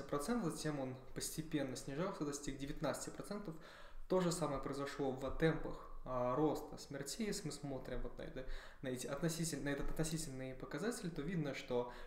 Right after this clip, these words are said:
темп роста смертей также падает. Он достиг, а, восемнадцати процентов, к-, восемнадцати процентов, а,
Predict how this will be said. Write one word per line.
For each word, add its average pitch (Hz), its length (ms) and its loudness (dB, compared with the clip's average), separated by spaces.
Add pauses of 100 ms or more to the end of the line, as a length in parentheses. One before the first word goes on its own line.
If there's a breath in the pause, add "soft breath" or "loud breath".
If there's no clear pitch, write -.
(140 loud breath)
темп 156 300 6
роста 143 340 2
смертей 143 380 -4
также 139 340 0
падает. 196 320 -2
Он 160 100 2
достиг, 160 380 2 (380 loud breath)
а, 135 180 4
восемнадцати 147 840 4
процентов, 175 640 0 (420)
к-, - 140 -4
восемнадцати 151 380 0
процентов, 175 540 0 (120)
а, 135 320 0